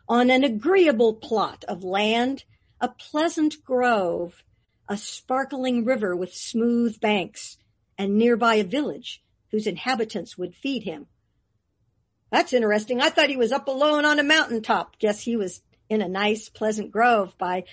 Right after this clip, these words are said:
the sparkling river with smooth banks. That's where he found his seat. That's where he took his seat, under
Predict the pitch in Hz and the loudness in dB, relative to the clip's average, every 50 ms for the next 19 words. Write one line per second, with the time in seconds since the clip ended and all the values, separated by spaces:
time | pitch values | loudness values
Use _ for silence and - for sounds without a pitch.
0 | - - - 202 - - - - - 220 208 214 220 196 185 185 185 180 185 240 | -20 -14 -12 -12 -12 -12 -14 -4 -2 -2 -2 -2 -4 -8 -8 -6 -6 -2 -2 -2
1 | 240 233 190 180 180 170 180 - - - - - 214 208 202 190 190 - - 196 | -2 -2 -4 -4 -6 -8 -10 -10 -12 -14 -6 -2 0 0 0 0 -4 -6 -6 -8
2 | 180 175 170 - _ - - - - - _ _ _ _ _ _ _ _ _ _ | -8 -8 -8 -12 _ -20 -20 -20 -20 -20 _ _ _ _ _ _ _ _ _ _
3 | _ _ _ - 208 214 214 - - 226 208 202 208 - 190 190 - 247 220 214 | _ _ _ -8 -8 -6 -6 -6 -4 -4 -4 -4 -4 -8 -12 -10 -8 -4 -2 -2
4 | 214 208 208 214 202 220 214 - - - - 269 285 240 220 - - - - _ | -2 -2 -4 -4 -6 -6 -6 -8 -12 -10 -4 -2 -2 -2 -2 -6 -12 -20 -20 _
5 | _ _ _ _ _ _ _ _ _ _ _ _ _ _ _ _ _ _ _ _ | _ _ _ _ _ _ _ _ _ _ _ _ _ _ _ _ _ _ _ _
6 | _ _ _ _ _ _ _ _ _ _ _ _ _ _ _ _ _ _ _ - | _ _ _ _ _ _ _ _ _ _ _ _ _ _ _ _ _ _ _ -4
7 | 208 220 214 - 247 226 214 214 - 196 - _ - - 269 262 - _ _ _ | -4 -4 -4 -2 -4 -4 -4 -4 -6 -10 -10 _ -10 -8 -8 -8 -8 _ _ _
8 | _ - 220 208 202 196 196 - _ _ _ - - - - 104 - - - _ | _ -2 -2 0 0 -2 -4 -10 _ _ _ -20 -18 -4 -4 -4 -4 -4 -8 _
9 | - - _ _ _ _ _ _ _ _ _ _ _ _ _ _ _ _ _ _ | -20 -20 _ _ _ _ _ _ _ _ _ _ _ _ _ _ _ _ _ _
10 | _ _ - - 220 226 240 226 240 226 233 226 220 | _ _ -4 -2 0 0 2 2 2 2 0 0 -4